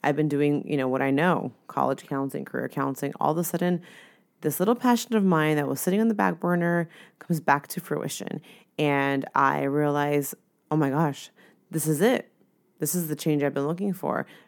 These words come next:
right? Really refocusing my career on something that I care deeply about and it's exciting. And I saw this change as something that was really going to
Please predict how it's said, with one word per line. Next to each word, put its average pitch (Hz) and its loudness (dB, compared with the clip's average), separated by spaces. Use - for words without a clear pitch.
right? 143 -4
Really 160 2
refocusing 147 -4
my 139 -4
career 135 -4
on 135 -6
something 135 -8
that - -4
I 147 -6
care 147 -4
deeply 135 -6
about 143 -2
and 143 -2
it's - -6
exciting. - -6
And 156 0
I 151 2
saw 175 0
this 165 -2
change 151 -2
as 156 2
something 147 0
that - -4
was 143 -2
really 135 -2
going 135 -4
to 127 0